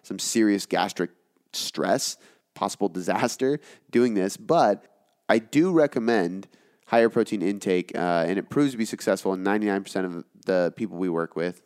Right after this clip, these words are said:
I say ninety-nine 'cause there's always one percent, because it keeps them full, helps maintain and build more muscle mass, burns more calories through thermic effect food, like we mentioned,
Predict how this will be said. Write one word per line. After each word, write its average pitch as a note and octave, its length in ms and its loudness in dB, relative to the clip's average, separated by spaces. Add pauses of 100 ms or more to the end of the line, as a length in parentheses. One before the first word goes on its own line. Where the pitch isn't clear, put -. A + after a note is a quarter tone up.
(180)
I - 40 -20
say F#2+ 140 -8
ninety-nine E2+ 360 -2
'cause - 80 -12
there's F2+ 160 -4
always F#2 180 -2
one F#2+ 160 -2
percent, - 340 -4 (340)
because B2+ 180 2
it B2+ 60 -4
keeps F#3 220 -2
them D#3+ 120 2
full, A#2+ 300 4
helps B2+ 260 -2
maintain A2+ 420 -2
and G#2+ 80 -2
build G#2 160 2
more G2 200 0
muscle F#2 300 -4
mass, F2 240 0
burns A#2 280 0
more A2+ 120 -2
calories G2 340 2
through F#2+ 140 -4
thermic F#2 260 -6
effect - 240 -6
food, F2+ 180 -4
like F2+ 200 -2
we G2 80 -2
mentioned, F2 380 -6